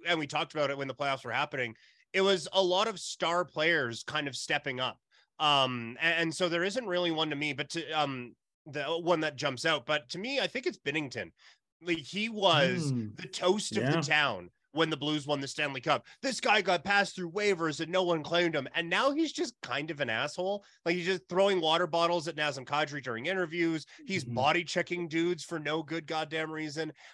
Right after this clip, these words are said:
Speaker 1: Um, his coach is calling him out. So I, I'm going to say Jordan Binnington.
Speaker 2: Uh, I'm gonna go with Johnny Gaudreau.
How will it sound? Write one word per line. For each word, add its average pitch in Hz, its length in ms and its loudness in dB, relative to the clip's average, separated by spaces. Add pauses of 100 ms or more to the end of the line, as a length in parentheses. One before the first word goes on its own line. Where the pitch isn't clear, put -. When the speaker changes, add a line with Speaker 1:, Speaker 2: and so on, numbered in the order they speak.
(120)
Speaker 1:
Um, 139 520 2
his 147 180 -4
coach 165 300 2
is 147 100 -6
calling 143 400 -4
him 139 180 -4
out. 143 360 0 (240)
So 147 720 2
I, 147 320 2
I'm 165 260 0
going 165 220 2
to 160 80 -2
say 156 180 0
Jordan 123 380 -2
Binnington. 90 400 -10 (1000)
Speaker 2:
Uh, 156 320 0
I'm 165 140 2
gonna 190 140 0
go 175 240 6
with 151 200 8
Johnny 135 300 0
Gaudreau. 123 680 -2